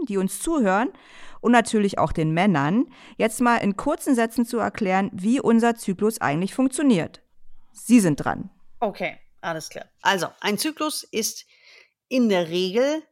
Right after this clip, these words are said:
Speaker 2: achtundzwanzig Tage, ne? Das heißt aber nicht, dass sie genau achtundzwanzig Tage sein muss. Die kann auch, ähm, plus minus, ähm, die kann auch dreißig Tage sein, die kann auch acht-, so sechsundzwanzig Tage sein. Ähm, wir sagen also plus minus zwei Tage. Wir zählen den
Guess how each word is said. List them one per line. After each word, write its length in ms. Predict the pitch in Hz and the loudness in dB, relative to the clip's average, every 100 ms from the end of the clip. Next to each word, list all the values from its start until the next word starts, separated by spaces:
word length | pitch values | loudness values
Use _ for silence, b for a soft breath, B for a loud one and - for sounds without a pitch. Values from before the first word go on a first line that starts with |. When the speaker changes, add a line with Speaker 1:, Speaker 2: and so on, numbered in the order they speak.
| _ _ _ - | _ _ _ -6
Speaker 2:
achtundzwanzig 520 | 226 226 208 180 185 | -4 -4 -4 -4 -4
Tage, 260 | - - - _ - | -6 -8 -14 _ -12
ne? 260 | - 359 349 B B B | -4 -4 -6 B B B
Das 140 | - | -6
heißt 180 | 226 240 | -4 -4
aber 120 | 233 | -4
nicht, 120 | 208 214 | -4 -6
dass 100 | 208 | -8
sie 100 | 170 | -4
genau 360 | 180 175 226 | -2 0 0
achtundzwanzig 580 | - 233 240 226 220 220 | -4 -6 -8 -8 -8 -6
Tage 280 | 220 208 208 | -4 -6 -6
sein 240 | 202 208 | -6 -6
muss. 240 | 202 247 - | -6 -8 -10
Die 140 | 190 | -10
kann 240 | 202 196 | -6 -6
auch, 340 | 190 165 165 - | -4 -4 -6 -8
ähm, 160 | 190 165 | -8 -8
plus 320 | - 233 - | -4 -4 -4
minus, 540 | 208 202 202 202 - - | -4 -4 -4 -4 -6 -8
ähm, 160 | 180 | -8
die 80 | 165 | -8
kann 180 | 165 131 | -10 -12
auch 100 | 123 | -12
dreißig 380 | - 330 339 254 | -6 -6 -4 -8
Tage 300 | 254 233 214 | -8 -8 -8
sein, 280 | 208 202 196 | -8 -6 -8
die 100 | - | -8
kann 200 | 165 - | -8 -8
auch 140 | - - | -10 -10
acht-, 160 | 233 - | -10 -10
so 180 | 190 190 | -10 -8
sechsundzwanzig 640 | 180 269 247 226 208 202 | -6 -6 -6 -8 -8 -10
Tage 300 | - 190 180 | -8 -6 -6
sein. 300 | 170 160 165 - B B B B - | -6 -6 -8 -10 B B B B -4
Ähm, 300 | 180 180 - | -2 -2 -6
wir 140 | 196 | -6
sagen 280 | 196 214 233 | -2 -2 -2
also 220 | 196 190 | -4 -4
plus 460 | 175 - 262 - - | -6 -4 -4 -4 -6
minus 340 | 208 196 - | -6 -6 -6
zwei 180 | - 165 | -6 -6
Tage. 420 | - - 127 147 | -8 -14 -14 -16
Wir 160 | 160 190 | -14 -10
zählen 340 | - 262 262 | -8 -6 -6
den 160 | 202 175 | -6 -8